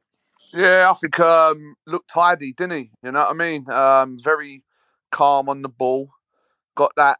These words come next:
low centre of gravity, can little, can, like, get past players, and he can play in a number of positions. I thought he equally looked as good in midfield when he come and played in midfield and all. So, yeah, ha-, happy with, um, happy with that signing,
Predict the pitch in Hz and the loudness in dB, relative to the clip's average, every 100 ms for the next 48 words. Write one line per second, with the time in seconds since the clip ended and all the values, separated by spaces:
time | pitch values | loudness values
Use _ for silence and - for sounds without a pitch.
0 | _ 139 127 151 - 147 131 139 135 143 | _ -2 0 0 -6 -8 -6 -6 -4 -2
1 | 135 127 - 135 - 135 135 - 131 127 | -2 -4 -10 -14 -12 -10 -10 -10 -12 -12
2 | - 127 120 _ _ 127 120 - 151 - | -12 -12 -14 _ _ 0 0 0 -4 -2
3 | - 135 127 _ 135 127 131 131 _ _ | 0 0 0 _ -4 -2 -2 -6 _ _
4 | _ 143 147 135 131 135 151 139 131 135 | _ -8 -8 -12 -8 0 0 0 -2 -2
5 | 135 127 120 131 156 135 110 127 - 175 | -2 -6 -6 -14 -16 -12 -2 0 2 -2
6 | 123 151 160 - 139 123 127 139 - 135 | -2 -4 -4 -4 -4 -4 -2 -2 -2 -10
7 | 113 135 135 117 135 131 135 - 175 147 | -8 -8 -8 -10 -12 -12 -12 -4 -2 -2
8 | 120 110 104 117 113 104 113 110 104 104 | -6 -6 -4 -4 -4 -4 -4 -4 -14 -20
9 | 104 - 113 107 123 156 127 131 123 120 | -20 -14 -12 -10 -8 -8 -4 0 0 -2
10 | - - _ - 147 123 135 - 156 160 | -10 -14 _ -4 -2 2 0 0 -2 -2
11 | 151 147 139 127 135 131 135 131 123 123 | -4 -10 -10 -4 0 2 2 0 -4 -16
12 | _ _ - - 151 143 135 131 139 - | _ _ -14 -4 -4 -4 -8 -2 -2 -2
13 | 131 120 117 | -2 -2 -4